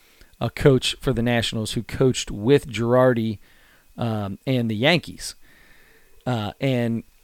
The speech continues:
apparently he was in the dugout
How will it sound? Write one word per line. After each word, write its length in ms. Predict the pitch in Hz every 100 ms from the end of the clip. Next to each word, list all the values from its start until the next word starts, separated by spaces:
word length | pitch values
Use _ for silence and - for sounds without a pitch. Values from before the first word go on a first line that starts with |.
| _ - - -
apparently 840 | 120 - 98 226 170 92 104 101 127 _ _ _ _ _ _
he 300 | - - 196
was 200 | 226 175
in 100 | 143
the 80 | 127
dugout 560 | 110 151 165 123 113